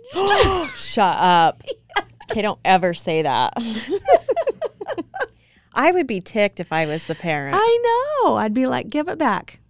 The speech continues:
Speaker 1: Yeah.
Speaker 2: Take those out and give 'em to
Speaker 1: Give,
Speaker 2: me."
Speaker 1: give me those implants right now.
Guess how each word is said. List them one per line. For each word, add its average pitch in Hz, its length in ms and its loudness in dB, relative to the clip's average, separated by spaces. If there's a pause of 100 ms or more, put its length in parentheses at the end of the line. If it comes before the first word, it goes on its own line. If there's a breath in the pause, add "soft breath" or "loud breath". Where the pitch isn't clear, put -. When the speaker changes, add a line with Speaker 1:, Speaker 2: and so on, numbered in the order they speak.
(140)
Speaker 1:
Yeah. 170 100 -4
Speaker 2:
Take 277 160 2
those 254 200 4
out 208 260 0
and 196 120 -6
give 190 140 -4
'em 180 120 -6
to 175 80 -6
Speaker 1:
Give, 190 160 0
Speaker 2:
me." 180 160 -10
Speaker 1:
give 208 180 2
me 190 120 -2
those 170 260 -4
implants 156 480 -10
right 147 320 -6
now. 139 300 -12